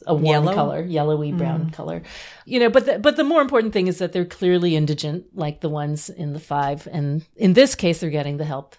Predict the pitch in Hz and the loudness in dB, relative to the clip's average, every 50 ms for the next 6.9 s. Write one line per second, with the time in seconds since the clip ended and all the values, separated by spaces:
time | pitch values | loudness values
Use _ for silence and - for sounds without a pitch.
0 | _ _ _ _ _ - - 151 - 151 143 147 143 135 135 139 147 - 160 151 | _ _ _ _ _ -10 -8 -8 -6 -6 -6 -6 -8 -8 -8 -8 -8 -4 -2 -2
1 | 151 151 - - 165 147 156 - 156 135 131 135 151 - - 143 143 143 - - | -2 -2 0 0 2 2 2 0 -4 -6 -6 -8 -8 -8 -6 -6 -6 -6 -8 -14
2 | - _ _ - - 247 196 233 220 220 214 - 208 202 202 185 - 196 160 - | -20 _ _ -8 -6 0 2 4 4 4 2 0 -2 -2 -2 -2 -2 -4 -4 -2
3 | 175 175 190 190 190 190 180 175 170 156 175 170 170 165 160 165 160 - - - | 2 2 4 4 4 4 4 2 2 0 0 0 0 -2 -2 -4 -6 -6 -2 0
4 | 208 202 202 190 185 180 170 - - 175 165 165 160 156 156 156 - 156 156 156 | 2 2 4 2 2 0 -2 -4 -2 0 2 2 4 4 4 2 2 2 2 2
5 | 156 156 143 160 156 165 180 180 180 170 151 165 165 160 156 156 156 - - 156 | 2 2 0 0 -2 0 2 2 2 2 2 2 2 2 2 0 -2 -2 -4 -4
6 | 151 151 160 180 170 160 156 156 156 - 156 151 147 151 151 151 156 185 | 0 4 4 6 6 6 4 2 0 -2 -2 -2 0 0 0 -2 -2 -4